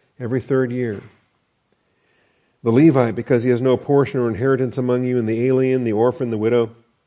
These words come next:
who are in your town, shall come and eat and be satisfied, in order that the Lord your God may bless you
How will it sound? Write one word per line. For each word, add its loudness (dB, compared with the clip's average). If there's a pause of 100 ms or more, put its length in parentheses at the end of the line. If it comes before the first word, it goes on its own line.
(460)
who -2
are 0
in -2
your -2
town, -2
shall -8
come -4
and -4
eat 2 (320)
and 0
be 0
satisfied, 0
in 0
order 2
that 2
the -4
Lord 2
your 0
God -2
may -4
bless -2
you -6